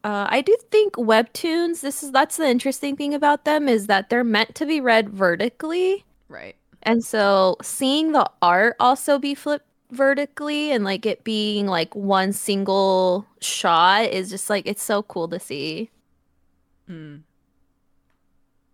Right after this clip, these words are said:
Speaker 1: 'Cause I feel with manga, certain action gets lost because it, it is, you are reading usually from right to left. And so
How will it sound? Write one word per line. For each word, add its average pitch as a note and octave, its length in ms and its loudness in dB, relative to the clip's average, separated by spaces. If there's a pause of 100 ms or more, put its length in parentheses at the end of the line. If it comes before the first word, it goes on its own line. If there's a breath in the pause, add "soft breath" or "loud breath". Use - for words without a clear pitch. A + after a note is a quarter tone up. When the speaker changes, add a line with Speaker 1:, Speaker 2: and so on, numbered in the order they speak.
(1300 soft breath)
Speaker 1:
'Cause C4 160 -6
I C4+ 60 0
feel F#4+ 200 -2
with G#4+ 220 2
manga, A#3 960 6
certain C4 640 -2
action A#3+ 520 0
gets A#3 300 -2
lost F#3+ 560 2
because A3+ 480 -6 (320)
it, G#3+ 240 -2
it A#3+ 140 4
is, C4 280 4
you B3 220 -2
are A#3+ 220 4
reading A3 400 -2
usually G3+ 560 -6
from E3 720 -8 (160)
right E3+ 440 -2
to G#3 120 -4
left. E3 640 0
And F#3+ 180 -4
so F3 520 2